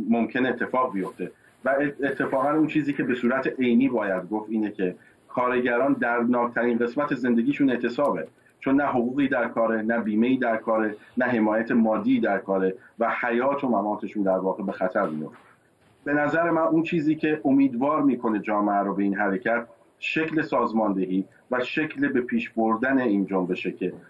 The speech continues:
به یک مدرسه تبدیل شده. اون چیزی که در روز اول اعتصاب فولاد و هفت دفعه اتفاق افتاد به هیچ عنوان شبیه روز سی و هفتم اعتصاب در فولاد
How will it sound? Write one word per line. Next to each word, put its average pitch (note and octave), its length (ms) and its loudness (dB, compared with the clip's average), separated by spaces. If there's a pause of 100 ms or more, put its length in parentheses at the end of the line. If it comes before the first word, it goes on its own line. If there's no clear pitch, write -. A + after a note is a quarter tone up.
(140)
به C#3 100 2
یک D#3 200 2
مدرسه A#2+ 500 0
تبدیل - 360 -2
شده. D#2+ 260 -10 (320)
اون D3 120 4
چیزی D3 280 2
که D3+ 100 0
در C3 140 0
روز C#3 240 2
اول B2+ 680 2
اعتصاب C3 680 0
فولاد A#2 580 0
و A2+ 40 2
هفت G#2 280 -2
دفعه G#2+ 200 0
اتفاق G#2+ 420 -2
افتاد C3 380 -2 (200)
به C3 80 0
هیچ D3+ 260 0
عنوان C3 300 0
شبیه B2 360 0
روز B2 400 -2
سی A2 100 0
و G#2 40 2
هفتم A2+ 460 -2
اعتصاب G#2+ 560 0
در G2+ 120 2
فولاد F#2+ 440 -2